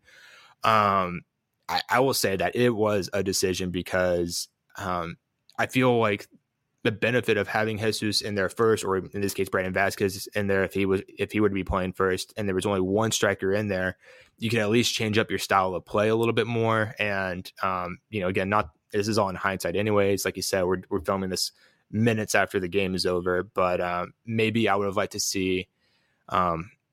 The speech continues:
a little bit something different from the striker pool because it looked like we played strictly to Brandon Vasquez's strengths as him being an up top guy. I mean, we saw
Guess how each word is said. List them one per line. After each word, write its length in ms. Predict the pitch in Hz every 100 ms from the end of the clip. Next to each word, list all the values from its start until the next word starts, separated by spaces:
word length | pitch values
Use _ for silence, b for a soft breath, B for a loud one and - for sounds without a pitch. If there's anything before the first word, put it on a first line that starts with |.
| _ _ -
a 80 |
little 280 | 131 139 143
bit 220 | 131 123 -
something 420 | - 127 113 104
different 360 | 107 104 107 -
from 160 | 107
the 60 | 101
striker 320 | - 98 101
pool 200 | - 104
because 340 | - 101 107 101
it 60 |
looked 180 | 101 107
like 140 | 101
we 120 | 107 101
played 360 | - 101 95
strictly 440 | - - 131 120 110
to 80 |
Brandon 280 | 95 107 101
Vasquez's 580 | 98 98 - 95 98 92
strengths 500 | - 95 90 - - -
as 220 | 98 92
him 140 | 107
being 160 | 101 98
an 80 | 98
up 160 | 101
top 260 | - 98 -
guy. 220 | 92 90
I 40 | 92
mean, 140 | 92
we 80 | 92
saw 300 | 101 95